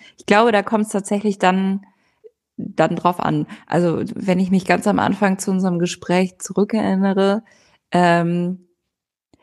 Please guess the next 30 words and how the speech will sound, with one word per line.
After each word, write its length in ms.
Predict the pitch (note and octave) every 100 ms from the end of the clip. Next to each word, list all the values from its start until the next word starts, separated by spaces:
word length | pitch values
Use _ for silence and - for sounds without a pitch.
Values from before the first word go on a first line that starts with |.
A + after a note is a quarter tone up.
| _
ist 160 | F3+ E3+
das 160 | F#3+
ja 80 | G3
manchmal 400 | F3+ F#3+ - G3
schwierig, 460 | F#3+ - G3+ G3+ G3
so 100 | F#3+
punktuell 920 | F#3 - A3 A#3+ G#3 - F#3 G3 G#3
zu 260 | - F#3+
bezeichnen. 680 | D#3+ E3 - F#3 A3+ C4+ B3+
So, 160 | A#3+ G#3
ich 180 | - -
musste 300 | F#3+ G3 G3
halt 200 | F#3 -
auch 180 | G3 -
durch, 320 | G3 G#3 G#3 _
durch 420 | - E3 F#3 G3
diese 240 | - F#3+ F#3+
Frage 640 | - F#3 G3+ F3+ F3+ F3+
oder 160 | F3 E3
die 140 | F3
Vorbereitung 760 | - G3 G3+ F3+ F3 - -
auf 140 | - -
das, 260 | F3+ -
das 220 | - F3+ -
Gespräch 460 | F3 - F3 F3
hier 140 | F#3+ F3
erst 180 | F3+
feststellen, 500 | - F#3+ - - E3+
„Boah, 160 | F#3+ F3 -
eigentlich 540 | - A#3+ A3 G3+ -